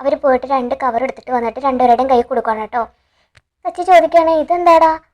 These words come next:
"ആ, അത് നിങ്ങൾക്ക് രണ്ടുപേർക്കും ഞങ്ങളുടെ വക ചെറിയ സമ്മാനാ, ഇത് കുറച്ച്, ഏ, ഡ്രസ്സാണ്, ഞങ്ങളുടെ ഇഷ്ടത്തിന് വാങ്ങിച്ചതാണ്, നിങ്ങൾക്ക് ഇഷ്ടപ്പെടുമോന്നൊന്നും അറിയില്ല." "അതൊന്നും സാരമില്ലെന്ന്" പറയാണ് കേട്ടോ രേവതി. അങ്ങനെ അതെല്ലാം കഴിഞ്ഞ് സംസാരിച്ച് കുറച്ച് നേരം, ഏ,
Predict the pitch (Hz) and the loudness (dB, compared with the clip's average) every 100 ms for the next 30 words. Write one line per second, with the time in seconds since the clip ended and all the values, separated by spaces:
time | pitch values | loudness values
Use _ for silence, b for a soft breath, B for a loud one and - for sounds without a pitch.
0 | _ 254 - 226 254 285 269 226 214 214 | _ -20 -18 -12 -4 -2 -2 -4 -8 -8
1 | 269 277 269 277 277 277 233 220 254 262 | -6 -2 0 0 -2 -6 -6 -4 -4 -6
2 | 262 233 233 262 240 226 220 233 - - | -4 -4 -2 -4 -6 -8 -10 -12 -14 -20
3 | - - 294 285 240 226 220 220 - 302 | -12 -8 2 4 4 2 -8 -14 -6 -4
4 | 262 - _ _ _ 233 202 381 - 392 | -4 -6 _ _ _ -20 -18 -6 -4 -4
5 | 381 415 381 370 320 240 220 247 311 240 | -4 0 2 4 2 0 -4 -4 -6 -6
6 | 226 294 311 339 349 311 311 - 302 b | -4 -2 0 2 4 6 4 2 -4 b
7 | b b _ 381 392 381 381 294 285 285 | b b _ -10 -6 -4 0 2 2 0
8 | 277 269 233 240 226 226 220 214 214 220 | 0 2 0 -2 -2 2 2 2 -2 -8
9 | _ _ _ _ 311 320 320 339 330 339 | _ _ _ _ -4 0 2 2 4 4
10 | 311 320 311 277 269 277 269 311 269 269 | 4 0 0 0 0 -2 -2 -4 -4 0
11 | 254 254 294 277 262 269 269 269 254 247 | 0 0 0 0 0 -2 -2 -4 0 0